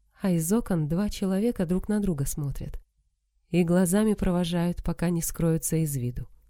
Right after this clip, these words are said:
А может быть, эти два человека такое бы счастье дали друг другу,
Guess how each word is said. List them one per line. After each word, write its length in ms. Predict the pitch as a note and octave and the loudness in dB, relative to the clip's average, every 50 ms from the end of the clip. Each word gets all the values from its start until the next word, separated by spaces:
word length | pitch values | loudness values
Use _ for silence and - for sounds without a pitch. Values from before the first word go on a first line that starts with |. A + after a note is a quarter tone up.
| _ _ _ _ _ _ _ _ _ _ _ _ - | _ _ _ _ _ _ _ _ _ _ _ _ -4
А 80 | F3 | -2
может 300 | E3+ F3 G3 E3 F3+ F3 | 0 2 2 2 2 0
быть, 260 | E3+ E3 F#3 F3+ - - - - - - _ _ _ _ _ _ _ _ _ _ _ _ _ _ _ _ - | 2 0 0 0 -2 -8 -16 -18 -20 -20 _ _ _ _ _ _ _ _ _ _ _ _ _ _ _ _ -4
эти 300 | F#3 G3 G3 - - F3+ | -4 -4 -4 -2 -4 -4
два 320 | E3+ D#3+ E3+ E3+ F#3+ G3 | -2 0 2 2 2 2
человека 640 | - - - F3+ F3+ F3+ F#3 G3 G#3 G3+ - G3 F#3 - - _ _ _ _ _ _ _ _ _ - - - | 0 -2 -2 -2 0 0 0 0 0 -2 -4 -6 -6 -6 -12 _ _ _ _ _ _ _ _ _ -20 -8 -4
такое 480 | - G3 - - - B3 B3 A#3 A3 F#3+ | -4 -4 -4 0 2 2 4 4 4 2
бы 100 | F#3+ G3 | 2 0
счастье 560 | - - - B3+ C4 C4 - - - G#3+ F#3+ | 0 -2 -2 0 0 0 -2 -2 0 -2 2
дали 300 | D#3+ F#3 F3+ E3+ E3 E3 | 4 4 4 4 2 0
друг 240 | D3+ D#3+ D#3+ D#3 D3+ | 0 0 -2 0 0
другу, 440 | D3+ D#3 D3+ C3+ B2+ C#3 C#3+ - | 2 2 2 2 0 -2 -4 -4